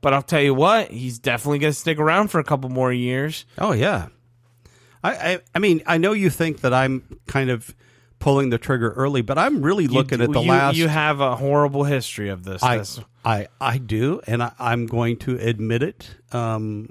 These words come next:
Speaker 2: with you. I do, and I still think that I'm not just looking at yesterday's play. I,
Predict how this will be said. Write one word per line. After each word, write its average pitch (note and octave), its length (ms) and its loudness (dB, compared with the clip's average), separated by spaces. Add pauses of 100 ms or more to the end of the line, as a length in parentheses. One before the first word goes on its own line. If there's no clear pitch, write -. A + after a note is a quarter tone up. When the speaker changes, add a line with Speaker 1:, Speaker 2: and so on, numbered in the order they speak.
Speaker 2:
with A2+ 260 -2
you. B2 280 -4 (720)
I A2+ 180 -6
do, A#2 460 -2 (200)
and C3 300 2 (100)
I A#2+ 180 2
still D3 420 0
think C3 300 -2
that B2 120 0
I'm A2+ 180 2
not B2 260 2
just B2+ 200 -6
looking B2+ 320 -2
at G#2+ 120 -10
yesterday's B2 720 -4 (180)
play. A2 400 -4 (500)
I, A#2+ 140 -2